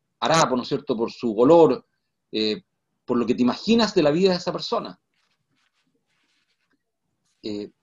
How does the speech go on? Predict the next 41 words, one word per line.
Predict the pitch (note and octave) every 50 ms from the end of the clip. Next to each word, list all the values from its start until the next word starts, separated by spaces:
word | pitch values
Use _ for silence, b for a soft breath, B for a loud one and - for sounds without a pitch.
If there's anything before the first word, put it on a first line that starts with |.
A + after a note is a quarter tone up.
| _ _ _ _ -
en | B2+ B2
el | B2+ B2+
libro | D#3+ E3+ E3+ E3+
El |
P | E3+ D3+
N | C3+ C3
U | B2+ B2+
D | D#3+ F#3
lo | F#3 G#3+
que | - C3
más | A#2+ E3 - F#3+ - -
me | - F#3 F3+
dolió | E3 D#3+ D#3 E3+ F3
a | E3
mí, | E3 E3+ E3+
me | D#3 C3
caló | B2 A#2+ B2 D3 D#3
muy | E3+ F#3+ F#3
fuerte, | - - G#3 G#3 A3+ G#3+ - - A#3+ A3+ - _ _ _ _ _ _ _ _ _ _ _
fue | - D3
que | C3 D#3
la | C#3+
mayor | C3 B2+ A#2+ C#3+ F#3 G#3 G#3+ -
can-, | - G#3 G3 -
o | -
sea, | - - D3
un | C3 B2+
grupo | D3+ - C3 C3+
muy | F3+ A#3+ C4+ B3
grande | A#3 B3 B3 A3 D#3+ B2+ B2+
de | A#2
personas | G#2 A2+ - - E3 E3 D#3+
en |
los | C3+ -
sectores | - A#2 - D#3 C#3 -
populares, | C#3+ D3 D#3 D3+
más | C#3 C3
del | A#2 A#2 -
cuarenta | - A#2+ C#3 E3+ F#3 F3+ G3+
por | F3+ F3
ciento, | - - G3+ G#3+ A3 G#3+ - B3 A#3+ G#3+